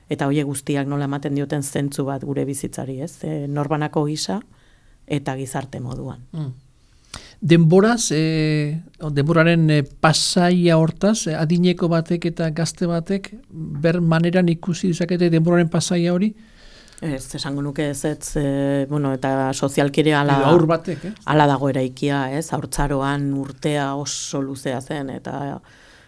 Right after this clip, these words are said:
Speaker 1: E, heltzen goazen heinean beti aipatzen da, "Ai, urteak joan zait, urteak igesi doaz", eta na-, nagusienek, "Ai, eta oraindik, eh, oraindik ez dakit ze hilabetetan gaude", ez? Halako luzamendu baten ideia.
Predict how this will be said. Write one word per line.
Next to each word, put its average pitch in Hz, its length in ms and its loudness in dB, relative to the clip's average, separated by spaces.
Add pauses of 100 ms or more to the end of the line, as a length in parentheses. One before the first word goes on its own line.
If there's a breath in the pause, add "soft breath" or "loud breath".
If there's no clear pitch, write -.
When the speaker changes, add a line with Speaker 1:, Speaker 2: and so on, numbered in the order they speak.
(160 soft breath)
Speaker 1:
E, 131 300 -2
heltzen 147 440 0
goazen 143 400 0
heinean 143 720 -2 (140)
beti 139 260 -6
aipatzen 143 400 -6
da, 160 80 -6
"Ai, 180 200 -2
urteak 156 360 -4
joan 147 200 -6
zait, 156 320 -2
urteak 147 440 -4
igesi 143 500 -2
doaz", 123 440 -2
eta 123 420 -8
na-, 143 340 -6
nagusienek, 147 840 -4 (640 loud breath)
"Ai, 151 320 -4
eta 135 240 -6 (120)
oraindik, 151 540 -2
eh, 147 220 -2
oraindik 147 420 -2 (140)
ez 127 100 -10
dakit 143 220 -4
ze - 160 -2
hilabetetan 135 580 -2
gaude", 143 380 -6
ez? 160 140 -10
Halako 147 400 -4
luzamendu 147 920 -4
baten 139 320 -4
ideia. 139 360 -4